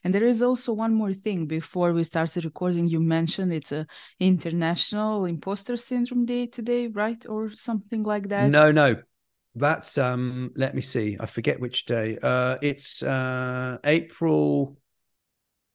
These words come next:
Speaker 2: April, uh, twelfth,
Speaker 1: I don't know
Speaker 2: thirteenth.
Speaker 1: why, why we
Speaker 2: Um,
Speaker 1: mentioned this, but it, it's like, how that, do these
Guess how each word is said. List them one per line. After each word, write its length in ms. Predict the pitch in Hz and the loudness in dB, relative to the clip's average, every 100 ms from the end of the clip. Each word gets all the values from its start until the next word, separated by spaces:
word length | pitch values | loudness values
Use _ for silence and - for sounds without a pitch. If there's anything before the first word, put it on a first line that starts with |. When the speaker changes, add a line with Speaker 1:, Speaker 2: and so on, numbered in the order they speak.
| _ _ | _ _
Speaker 2:
April, 720 | 143 156 - 127 117 113 110 - | -2 -2 -2 0 0 0 -4 -8
uh, 1080 | 110 107 107 107 104 104 101 101 98 - - - - _ _ - | -8 -8 -8 -8 -8 -8 -8 -8 -10 -12 -14 -16 -20 _ _ -2
twelfth, 440 | 135 135 139 - _ - | 2 2 0 -10 _ 2
Speaker 1:
I 40 | |
don't 40 | |
know 60 | 131 | 2
Speaker 2:
thirteenth. 340 | 135 147 143 370 339 | 4 0 2 0 2
Speaker 1:
why, 180 | 311 269 | 4 4
why 280 | 240 254 262 | 4 2 4
we 140 | 262 | 4
Speaker 2:
Um, 100 | 226 | 2
Speaker 1:
mentioned 640 | 208 202 196 202 185 165 175 - | 2 0 -2 -4 -4 -6 -16 -12
this, 420 | 165 175 170 - | 0 2 2 -2
but 340 | 170 180 175 - | -2 0 0 -4
it, 180 | 196 - | -4 -2
it's 260 | 208 202 | -2 0
like, 300 | 214 196 190 - - - - - | 2 2 0 -10 -20 -20 -20 -14
how 440 | - 247 311 392 | -2 0 2 0
that, 320 | 339 185 220 | -2 -2 -2
do 120 | 240 | 0
these 360 | 247 262 254 - | 2 2 0 -6